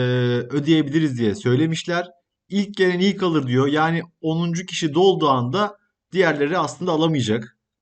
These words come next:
Bunu söylüyor. Ve şuradaki uyarıya da dikkat etmenizi istiyorum. On dört gün içerisinde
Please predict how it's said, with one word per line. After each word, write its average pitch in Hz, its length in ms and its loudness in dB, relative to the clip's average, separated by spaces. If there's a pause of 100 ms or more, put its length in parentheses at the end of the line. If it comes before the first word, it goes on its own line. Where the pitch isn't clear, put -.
(180)
Bunu 156 140 -6
söylüyor. 180 600 0 (760)
Ve 220 340 2 (680)
şuradaki 190 760 -2
uyarıya 175 380 2
da 160 120 -2
dikkat 147 260 -2
etmenizi 131 320 -4
istiyorum. 131 680 -2 (140)
On 208 280 0
dört 190 220 2
gün 170 120 -4
içerisinde 165 720 -2